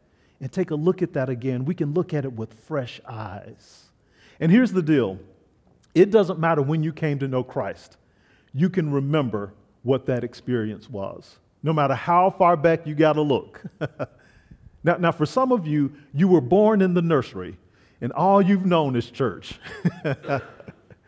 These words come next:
But I want you to know that you weren't born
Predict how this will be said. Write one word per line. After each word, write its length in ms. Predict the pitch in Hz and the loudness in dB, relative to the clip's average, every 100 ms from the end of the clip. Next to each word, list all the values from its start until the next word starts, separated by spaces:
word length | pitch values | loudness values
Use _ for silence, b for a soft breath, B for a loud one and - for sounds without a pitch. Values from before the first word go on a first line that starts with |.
| _ _ _ b b b b - | _ _ _ b b b b 0
But 120 | 147 | 2
I 40 | |
want 200 | 151 208 | 4 4
you 80 | 208 | 4
to 120 | 190 190 | 2 2
know 260 | 165 123 | 2 2
that 180 | 110 127 | 0 -2
you 120 | 143 | -2
weren't 360 | 139 165 160 120 | -2 -2 -2 -2
born 440 | 151 143 120 117 | -2 0 0 -4